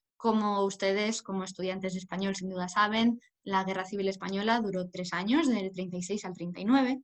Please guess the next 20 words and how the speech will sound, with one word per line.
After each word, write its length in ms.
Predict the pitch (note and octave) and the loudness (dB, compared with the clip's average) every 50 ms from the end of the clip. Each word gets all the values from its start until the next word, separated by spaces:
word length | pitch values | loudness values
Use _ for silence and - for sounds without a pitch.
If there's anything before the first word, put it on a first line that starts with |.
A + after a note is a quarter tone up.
| _ _ _ _ _ _ _ - | _ _ _ _ _ _ _ 0
pero 500 | D4+ D4+ D4+ D4 C#4+ D4+ E4+ E4 E4+ - | 2 4 6 6 6 6 4 4 2 -2
el 220 | - B3 C4+ B3+ - | 0 0 0 2 2
parón 360 | - A3+ A#3 B3+ C4+ C#4 C4+ | 2 4 4 6 4 4 4
que 120 | - A3 | 2 -4
supuso 500 | - - G3 G3+ - A#3+ A#3+ A#3+ - A3 | -6 -8 -10 -10 -6 -8 -6 -6 -6 -6
en 100 | G#3 G3+ | -6 -4
la 80 | A3 A3 | -4 -2
construcción 760 | A3+ B3+ B3+ B3+ - A3+ - - - A3+ A3 A3+ B3 C4 B3+ | -2 -2 -2 -2 -4 -10 -10 -6 -4 -2 0 0 0 0 -2
de 100 | A#3+ G3+ | -2 -4
la 100 | G3 G3 | -4 -4
Sagrada 300 | - G3 G3+ A#3 C4 C4 | -4 -2 0 2 2 2
Familia 440 | C4 - G3+ G#3 G#3 G#3+ G#3+ G#3 G#3 - - | 0 -2 -4 -4 -2 -2 -2 -4 -4 -6 -4
fue 220 | A#3 A#3 A#3 A#3 | 0 0 0 2
de 240 | G3 A3 A#3 B3+ B3 | 2 0 0 -2 -2
ni 120 | A3 G3+ G#3 | -4 -2 2
más 200 | C4+ D4+ D4+ - | 2 2 2 4
ni 120 | A#3 A#3 | 2 2
menos 320 | A3 G#3+ A3 G#3+ A3 - _ | 2 2 0 -2 -4 -6 _
que 100 | - F3+ F3+ | -8 -6 -4
diecisiete 880 | F#3 A3+ C4 C4+ C4 - B3 A3+ - - G3+ G3+ G3 _ - G3+ G3 | 0 0 0 0 0 -2 -4 -4 -4 -4 -6 -6 -6 _ -8 -8 -8